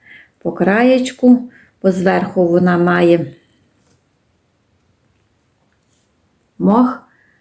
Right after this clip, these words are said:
кокосове волокно є також нарізане, я нарізала її і кокосового волокна, щоб вона могла зберігати ту вологу, яку її треба, бо вона дуже-дуже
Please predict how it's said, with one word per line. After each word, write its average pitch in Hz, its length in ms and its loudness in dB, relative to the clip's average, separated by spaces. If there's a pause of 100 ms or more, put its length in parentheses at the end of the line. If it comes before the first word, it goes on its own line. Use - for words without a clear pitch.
(120)
кокосове 202 640 0
волокно 175 680 0
є 247 200 4
також 233 500 -4
нарізане, 220 760 2
я 214 60 2
нарізала 208 640 4
її 202 340 2
і 190 60 0
кокосового 190 840 0
волокна, 185 800 0 (580)
щоб 190 340 0
вона 202 460 4 (600)
могла 202 600 2 (1800)
зберігати 208 760 2
ту 220 220 0
вологу, 220 760 4 (1080)
яку 208 420 2
її 220 380 2
треба, 214 500 0
бо 190 180 0
вона 202 240 4
дуже-дуже 220 840 2